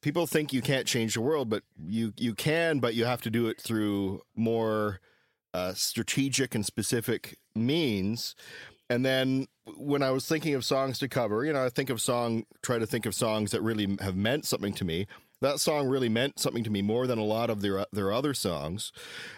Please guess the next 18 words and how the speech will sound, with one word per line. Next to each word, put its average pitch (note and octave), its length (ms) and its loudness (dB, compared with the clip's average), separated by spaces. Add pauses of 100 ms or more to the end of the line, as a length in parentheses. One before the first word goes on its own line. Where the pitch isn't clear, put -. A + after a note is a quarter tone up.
And C3+ 440 2
the C3 100 2
fact D3 400 0
that, B2 340 2
listen F3 340 2
to F3 60 0
the C3 140 4
lyrics, B2+ 680 0
I A#2+ 60 2
mean, C3 180 2
holy D3+ 340 0
shit, D3+ 380 0 (520)
almost E3+ 300 2
exactly D#3 460 2
same D3 240 2
things C3+ 440 0 (260)
happen A#2+ 600 0 (100)
today, B2 480 0